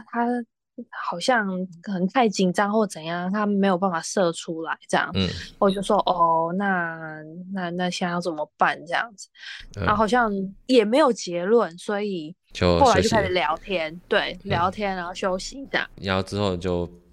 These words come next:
Speaker 2: 不了了之了。
Speaker 1: 因为确实还是有喜欢，所以我就有在想说，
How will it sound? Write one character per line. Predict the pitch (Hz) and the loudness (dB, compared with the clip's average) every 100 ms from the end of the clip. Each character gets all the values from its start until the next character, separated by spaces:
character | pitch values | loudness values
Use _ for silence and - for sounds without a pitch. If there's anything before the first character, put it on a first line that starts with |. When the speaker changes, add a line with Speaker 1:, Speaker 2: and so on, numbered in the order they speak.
| _ _ - - | _ _ -20 -6
Speaker 2:
不 | 98 | -2
了 | 82 | -2
了 | 69 | -2
之 | - 71 | -8 -10
了。 | 71 - - - - | -12 -12 -20 -20 -4
Speaker 1:
因 | 359 | 2
为 | 453 359 240 - - | 4 2 -2 -12 -4
确 | 427 320 | 0 0
实 | 240 214 | 0 -4
还 | 196 | -4
是 | 202 285 | -4 2
有 | 233 196 | 2 2
喜 | 196 180 - | -4 -10 -4
欢， | 196 180 165 190 - - - | 0 0 0 -10 -16 -18 -16
所 | - 320 | 0 6
以 | |
我 | 311 208 202 | 8 8 6
就 | 254 247 | 4 4
有 | 214 202 | 2 2
在 | 202 254 226 202 | 4 4 2 -2
想 | 190 202 180 | -6 -10 -10
说， | 180 220 214 | -4 -2 0